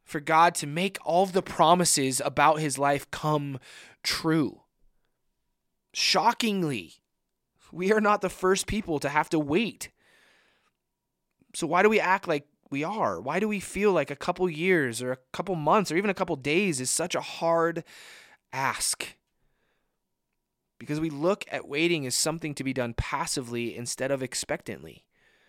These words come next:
Because we just think waiting is waiting,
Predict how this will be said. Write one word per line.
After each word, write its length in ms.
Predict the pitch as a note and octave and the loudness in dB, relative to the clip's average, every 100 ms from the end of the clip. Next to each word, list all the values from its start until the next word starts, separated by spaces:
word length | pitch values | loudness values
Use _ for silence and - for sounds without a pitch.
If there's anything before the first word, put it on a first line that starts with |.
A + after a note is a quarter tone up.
| _ _ _ _ _ _ | _ _ _ _ _ _
Because 260 | - C#3 C3 | -10 -8 -4
we 160 | F3 | -2
just 200 | E3 - | -2 -2
think 220 | E3 D3+ | -4 -4
waiting 340 | C#3 D3+ D#3 C#3+ | -2 0 0 -2
is 140 | C3 | -4
waiting, 540 | C3 E3+ A2 F2+ E2+ | -2 -2 -2 -8 -16